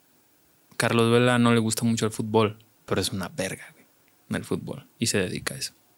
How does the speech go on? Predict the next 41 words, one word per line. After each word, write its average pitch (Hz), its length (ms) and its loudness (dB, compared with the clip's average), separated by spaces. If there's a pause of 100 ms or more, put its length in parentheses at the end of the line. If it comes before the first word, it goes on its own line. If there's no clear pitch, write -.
(1700)
Ha 110 60 0
dicho 101 220 2
que 104 60 6
le 101 60 6
gusta 98 240 0
más 101 180 2
el 107 100 4
básquet, 107 380 2
pero 95 300 0 (360)
quién 104 180 4
sabe 107 220 4
si - 100 0
en 101 60 2
el 98 80 4
básquet 98 300 0
tuviera 101 240 4
el 95 100 4
éxito 110 480 -2 (440)
o 110 180 4
pudiera 104 340 6
ser 107 160 -2
llamado 104 360 2
el 104 80 4
mejor 95 280 -2
jugador 98 460 0 (180)
de - 100 -2
México, - 420 -4 (280)
como 107 240 0
lo 98 100 0
es 98 80 -2
llamado 98 300 2
ahorita. 110 340 2 (720)
Por 117 80 6
ejemplo, 113 420 4
por 107 140 2
sus 104 160 -2
huevos 131 400 4
no 107 160 6
va 98 80 6
al 98 80 4
mundial. 95 420 0